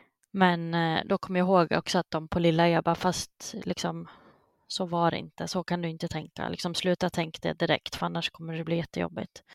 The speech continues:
Och det förstår jag ju att det inte var, men den tanken uppstod ändå. Men, nej, men sen blev det ju liksom så konstigt för oss, för att vi var ju hemma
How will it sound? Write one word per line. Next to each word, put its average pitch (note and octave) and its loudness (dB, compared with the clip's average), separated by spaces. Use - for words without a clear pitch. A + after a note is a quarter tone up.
Och F3+ -2
det E3 4
förstår E3+ -4
jag D#3+ 2
ju E3 4
att E3+ 0
det F3 -6
inte E3+ -2
var, E3+ 6
men F3 -2
den E3+ 0
tanken E3 -4
uppstod - -6
ändå. F#3+ -6
Men, F#3+ 2
nej, - -8
men G3+ 4
sen G#3 2
blev B3+ 4
det A#3 2
ju G#3 4
liksom F#3+ -4
så F3 -6
konstigt - -4
för F#3 -2
oss, F#3+ -2
för F3+ 0
att F3 -2
vi G3 2
var A3+ 0
ju B3 6
hemma G3 2